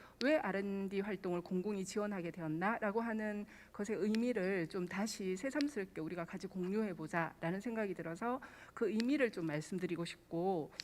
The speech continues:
또 하나는 그러면 알앤디라고 하는 것을 하는 우리는 도대체 뭘 해야 되는 거지? 어, 우리가 하지 않았던 것을 새삼스럽게 뭔가를 해야 되는 건가? 아, 라는 질문을 좀 던지면서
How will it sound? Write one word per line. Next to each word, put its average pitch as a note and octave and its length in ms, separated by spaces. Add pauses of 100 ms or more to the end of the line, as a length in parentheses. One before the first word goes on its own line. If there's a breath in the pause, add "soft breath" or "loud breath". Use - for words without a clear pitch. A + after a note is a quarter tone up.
(260 soft breath)
또 D4 160
하나는 B3 640 (240 soft breath)
그러면 F4+ 400
알앤디라고 A3 1120
하는 G3+ 720
것을 F#3+ 280
하는 A3+ 640 (340 soft breath)
우리는 G#3+ 920
도대체 F#3 420
뭘 F3+ 180
해야 D#4+ 180
되는 E3 260
거지? A3+ 360 (300)
어, F#3 100
우리가 F3+ 280
하지 E4 220
않았던 G#3+ 440
것을 E3+ 240
새삼스럽게 D4+ 580
뭔가를 F3 380
해야 C4+ 180
되는 D#3 240
건가? D#3 400 (380 soft breath)
아, E3 260
라는 A#3 300
질문을 G3+ 540
좀 F3 180
던지면서 G3+ 840